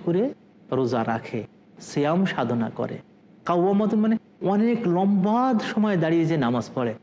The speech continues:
আমরা আমাদের মহিলাদের অনেক সময় দেখি যে তারা ব্যস্ততার কারণেও কিন্তু অনেক সময়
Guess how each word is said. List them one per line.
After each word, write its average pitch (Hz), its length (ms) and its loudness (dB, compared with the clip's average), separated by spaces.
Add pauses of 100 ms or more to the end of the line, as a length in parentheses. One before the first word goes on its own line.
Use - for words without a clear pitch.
(320)
আমরা 190 340 2
আমাদের 170 420 0
মহিলাদের 156 560 0
অনেক 147 180 -2
সময় 156 240 -2
দেখি 139 240 -2
যে 170 60 2
তারা 214 180 0
ব্যস্ততার 165 480 0
কারণেও 170 380 0
কিন্তু 165 300 0
অনেক 139 140 -2
সময় 180 220 -4